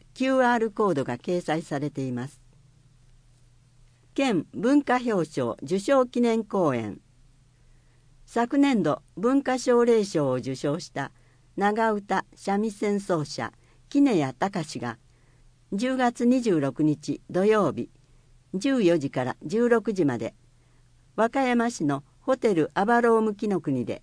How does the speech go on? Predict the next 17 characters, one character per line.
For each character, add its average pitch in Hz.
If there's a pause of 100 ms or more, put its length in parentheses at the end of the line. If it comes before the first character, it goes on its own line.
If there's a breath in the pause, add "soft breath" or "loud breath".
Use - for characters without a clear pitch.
(140)
受 185
賞 247
記 247
念 247
講 220
演 131
を 107
行 139
い 131
ま 113
す。 - (840 soft breath)
定 247
員 247
は 220
二 208
百 208
人、 120